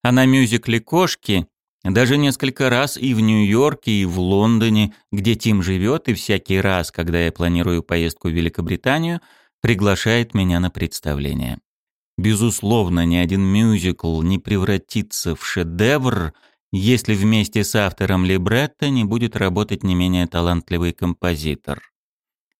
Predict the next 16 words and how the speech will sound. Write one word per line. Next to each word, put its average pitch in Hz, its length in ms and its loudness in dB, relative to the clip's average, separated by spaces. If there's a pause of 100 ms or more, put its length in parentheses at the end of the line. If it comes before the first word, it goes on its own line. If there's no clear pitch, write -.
Райсу 110 480 0
повезло 104 540 0
создавать 107 580 0
многие 101 520 0
шедевры 147 800 -4 (680)
в - 100 -20
компании 139 640 0
величайшего 123 920 0 (260)
Эндрю 123 580 2
Ллойда 117 640 2
Вебера, 87 920 0 (340)
а 92 80 -2
потрясающую 95 880 -2
музыку 95 500 0
к - 80 -20
шахматам 131 760 -2